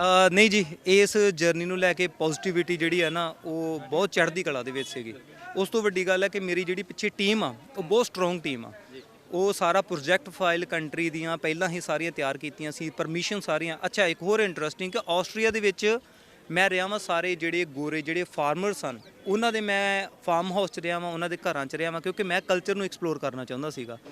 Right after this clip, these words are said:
Speaker 1: Even ਉੱਥੇ ਮੱਝਾਂ ਗਾਵਾਂ ਵੀ ਜਾ ਕੇ ਚਰਾਉਣ ਦਾ ਉਹਨਾਂ ਦਾ ਸੁਭਾਗ ਪ੍ਰਾਪਤ ਹੋਇਆ ਵੀ ਉਹਨਾਂ ਦੇ ਨਾਲ ਇਹ ਫਾਰਮਿੰਗ ਕਿੱਦਾਂ ਕਰਦੇ ਨੇ। ਸੋ ਇਹ ਤੁਸੀਂ ਜਦੋਂ ਦੇਖੋਗੇ ਜਰਨੀ ਮੇਰੀ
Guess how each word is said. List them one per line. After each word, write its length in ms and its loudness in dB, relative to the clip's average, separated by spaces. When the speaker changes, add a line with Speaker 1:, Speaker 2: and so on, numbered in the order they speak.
Speaker 1:
Even 140 2
ਉੱਥੇ 180 0
ਮੱਝਾਂ 300 2
ਗਾਵਾਂ 320 4
ਵੀ 100 2
ਜਾ 180 4
ਕੇ 100 -2
ਚਰਾਉਣ 360 -2
ਦਾ 60 -2
ਉਹਨਾਂ 160 -4
ਦਾ 100 -2
ਸੁਭਾਗ 300 0
ਪ੍ਰਾਪਤ 340 -4
ਹੋਇਆ 140 0
ਵੀ 100 -6
ਉਹਨਾਂ 220 -4
ਦੇ 60 -4
ਨਾਲ 160 0
ਇਹ 80 2
ਫਾਰਮਿੰਗ 440 4
ਕਿੱਦਾਂ 240 0
ਕਰਦੇ 320 -2
ਨੇ। 100 -10
ਸੋ 500 -2
ਇਹ 140 -2
ਤੁਸੀਂ 260 -6
ਜਦੋਂ 460 -4
ਦੇਖੋਗੇ 420 -4
ਜਰਨੀ 320 -4
ਮੇਰੀ 280 -4